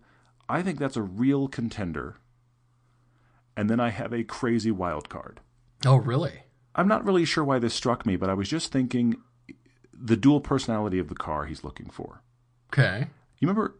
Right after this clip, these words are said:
Speaker 1: you know our friend Sasha that comes to the Park City Car Club?
Speaker 2: Oh, yes.
Speaker 1: Remember what his car is? You know, S-, Sasha's the owner of that pink Jag that we drove. That's not the car I'm talking about. That's a separate car that Sasha owns.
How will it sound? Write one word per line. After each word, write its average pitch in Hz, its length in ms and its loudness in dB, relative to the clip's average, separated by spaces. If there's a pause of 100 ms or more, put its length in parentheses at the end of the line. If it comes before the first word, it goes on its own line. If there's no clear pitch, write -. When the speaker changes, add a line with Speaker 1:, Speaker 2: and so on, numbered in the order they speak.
Speaker 1:
you 156 100 4
know 208 120 4
our 220 100 4
friend 170 240 -2
Sasha 117 480 0
that 107 140 -6
comes 113 240 0
to - 40 -8
the 104 80 -6
Park 98 220 -2
City 95 200 -2
Car 90 220 -6
Club? 85 340 -6 (120)
Speaker 2:
Oh, 139 160 2
yes. 170 120 4
Speaker 1:
Remember 185 200 2
what 175 120 0
his 139 160 0
car 123 240 0
is? 123 140 -2 (140)
You 156 120 0
know, - 120 -8
S-, - 260 -2
Sasha's 196 380 6
the 143 120 6
owner 131 220 4
of 107 180 2
that 98 240 0
pink 123 280 2
Jag 95 360 4
that 80 80 0
we 85 100 0
drove. 76 220 -2 (180)
That's 123 160 6
not 160 160 8
the 139 60 4
car 120 140 6
I'm 110 80 6
talking 80 220 4
about. 78 140 -4
That's 120 140 0
a 131 40 0
separate 131 380 4
car 95 180 2
that 80 80 -2
Sasha - 340 -4
owns. 73 240 -8